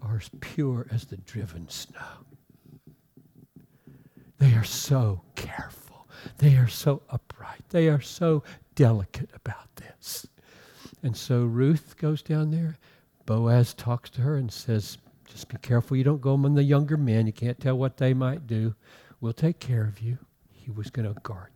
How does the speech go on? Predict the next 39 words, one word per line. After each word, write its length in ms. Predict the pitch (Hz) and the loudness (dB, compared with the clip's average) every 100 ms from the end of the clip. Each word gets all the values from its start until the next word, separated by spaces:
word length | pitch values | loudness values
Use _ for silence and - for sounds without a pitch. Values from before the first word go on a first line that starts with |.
| - | -20
this 200 | - - | -20 -20
woman, 160 | - - _ _ - _ _ _ _ _ _ | -20 -20 _ _ -20 _ _ _ _ _ _
make 160 | 120 98 | -12 -12
sure 320 | - - 104 | -12 -10 -10
she 240 | 95 - 107 | -10 -10 -8
was 200 | 104 - | -8 -8
kept 440 | - - _ - _ _ _ | -8 -8 _ -20 _ _ _
safe. 760 | - - 135 104 98 - - - _ _ _ _ _ _ _ _ | -12 -2 0 -2 -6 -16 -20 -20 _ _ _ _ _ _ _ _
And 500 | 143 117 127 147 - - _ _ _ _ _ _ | -4 0 0 -2 -12 -20 _ _ _ _ _ _
then 140 | 123 117 | 0 2
her 120 | 120 | 2
mother 380 | 113 113 117 117 | 2 0 0 -4
said, 440 | - 113 107 101 - _ _ | -2 0 0 -4 -20 _ _
"Why 120 | - | -10
don't 140 | 117 - | -10 -6
you 60 | |
go 140 | 131 135 | -2 0
down 320 | 131 131 120 | 2 2 0
there 380 | 107 101 101 - _ _ - _ _ _ _ | 0 0 -4 -8 _ _ -20 _ _ _ _
and 140 | 98 92 | -14 -12
show 360 | - 139 147 | -2 2 4
him 420 | 120 104 98 98 - | 2 0 -2 -6 -6
in 220 | 123 127 | 0 2
the 80 | 127 | 2
middle 240 | 131 139 139 | 2 2 2
of 60 | |
the 80 | 151 | 0
night 340 | 131 98 98 - | -2 -2 -2 -4
that 120 | - - | -14 -8
you'd 180 | 110 104 | -6 -4
like 240 | 98 - | -4 -6
to 100 | - | -10
marry 340 | 101 80 80 85 | -10 -10 -16 -18
him?" 300 | - - - _ _ _ _ _ _ _ _ _ _ _ _ - | -20 -20 -20 _ _ _ _ _ _ _ _ _ _ _ _ -8
And 120 | 87 | -2
it 180 | 120 - | -2 0
could 200 | 131 113 | 0 0
have 140 | 101 | -4
gone 460 | - 98 90 78 | -6 -6 -6 -10